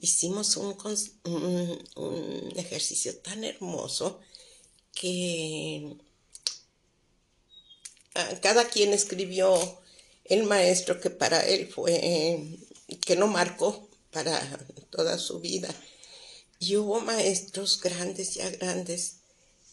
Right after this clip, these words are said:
que recordando al maestro que habían tenido, lloraron de emoción, de acordarse del cariño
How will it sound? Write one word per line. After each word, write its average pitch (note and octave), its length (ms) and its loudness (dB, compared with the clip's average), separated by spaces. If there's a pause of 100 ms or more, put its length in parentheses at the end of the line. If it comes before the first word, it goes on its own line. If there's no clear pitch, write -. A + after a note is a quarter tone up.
(200)
que F#3 140 0
recordando E3+ 760 -2
al E3 280 -2
maestro D#3 680 -4
que - 120 -2
habían C#3+ 300 2
tenido, D3 680 0 (1600)
lloraron F#3+ 640 6
de G3+ 80 2
emoción, F#3 800 2
de F#3+ 100 4
acordarse F#3 840 0
del F3 280 -4
cariño F#3 760 -2